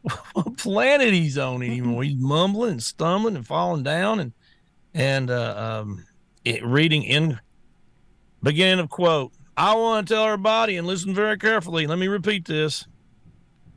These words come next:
Speaker 1: End of quote.
Speaker 2: Uh-huh. I mean, that's what we have.
Speaker 1: You can't even read the teleprompter anymore.
Speaker 2: No.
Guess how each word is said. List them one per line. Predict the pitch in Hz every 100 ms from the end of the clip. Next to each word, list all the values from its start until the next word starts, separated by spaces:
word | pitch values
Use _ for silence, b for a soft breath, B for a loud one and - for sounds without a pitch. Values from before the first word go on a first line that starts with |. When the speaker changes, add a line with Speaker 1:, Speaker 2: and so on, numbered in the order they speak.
| _ _ _ - _ _ _
Speaker 1:
End | 180 190
of | 165
quote. | 170 160 123 87 _ -
Speaker 2:
Uh-huh. | 233 214 240 220 _ _ _ _ _
I | 254
mean, | 247
that's | 220
what | 214
we | 196
have. | 185 196 175 - - _
Speaker 1:
You | 208
can't | 185 180
even | 175
read | 180 185 160
the | 208
teleprompter | 214 - 151 117 107
anymore. | 107 104 101 95
Speaker 2:
No. | 214 214 190 175 175